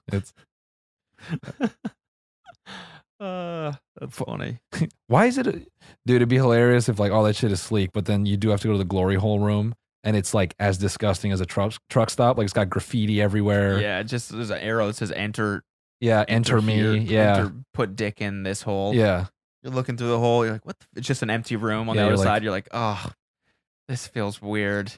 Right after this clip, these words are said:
Speaker 1: And the, and the room on the other side is just, like, one light, just, like, swinging.
Speaker 2: <laughs>
Speaker 1: So it's, like, not really
Speaker 2: Okay, he's a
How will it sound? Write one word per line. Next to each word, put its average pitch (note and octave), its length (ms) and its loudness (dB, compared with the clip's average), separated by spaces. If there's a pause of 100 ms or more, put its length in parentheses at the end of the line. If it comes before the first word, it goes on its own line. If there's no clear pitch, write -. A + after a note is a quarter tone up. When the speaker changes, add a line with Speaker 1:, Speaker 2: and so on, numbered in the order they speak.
(160)
Speaker 1:
And A#2 120 2
the, A2 160 2
and A#2+ 220 2
the G#2 180 4
room A2+ 360 2
on A2 80 4
the G2+ 80 0
other G2+ 180 2
side G#2 300 0
is F#2+ 100 -4
just, - 160 -8
like, G2+ 140 2
one G2 280 0
light, F#2+ 380 0
just, F#2+ 140 -6
like, G2+ 100 -2
swinging. G2+ 640 0
Speaker 2:
<laughs> - 60 -12 (1120)
Speaker 1:
So G#2 80 -6
it's, G2+ 80 0
like, F#2+ 80 0
not G2+ 220 0
really F#2 600 -2
Speaker 2:
Okay, F3 260 -8
he's C3+ 220 -4
a C#3+ 80 -8